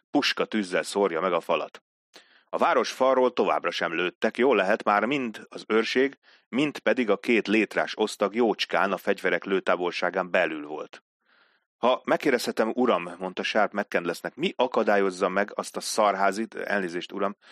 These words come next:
mi állítja meg mister Doddot, ha a város túloldalán akarna elmenekülni, uram?"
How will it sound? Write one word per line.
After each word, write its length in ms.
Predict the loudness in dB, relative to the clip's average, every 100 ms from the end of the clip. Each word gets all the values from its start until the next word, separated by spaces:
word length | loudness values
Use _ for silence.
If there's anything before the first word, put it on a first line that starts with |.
| -14
mi 200 | 0 0 4
állítja 480 | 4 4 2 0
meg 180 | 2 2
mister 300 | 0 -2 0
Doddot, 600 | 4 2 2 2 0 -2 _ _ _ _ _ -20 _ _ _
ha 180 | 2 4
a 40 |
város 340 | 4 4 2 2
túloldalán 500 | 2 4 6 4 4
akarna 340 | 2 2 4
elmenekülni, 600 | 4 2 0 0 2 2
uram?" 320 | 4 2 -2